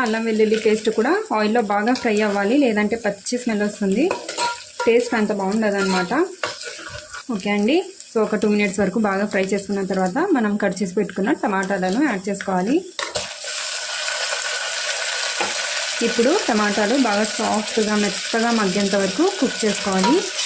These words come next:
ఓకే అండి, so టమాటాలు ఇలా బాగా మెత్తగా సాఫ్ట్గా అయిన తర్వాత మనం వాష్ చేసి పెట్టుకున్న మటన్ యాడ్ చేసుకోవాలి ఇందులో. So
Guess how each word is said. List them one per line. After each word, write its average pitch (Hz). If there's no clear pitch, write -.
ఓకే 254
అండి, 240
so 262
టమాటాలు 226
ఇలా 254
బాగా 208
మెత్తగా 214
సాఫ్ట్గా 226
అయిన 214
తర్వాత 208
మనం 220
వాష్ 226
చేసి 233
పెట్టుకున్న 214
మటన్ 220
యాడ్ 202
చేసుకోవాలి 202
ఇందులో. 196
So -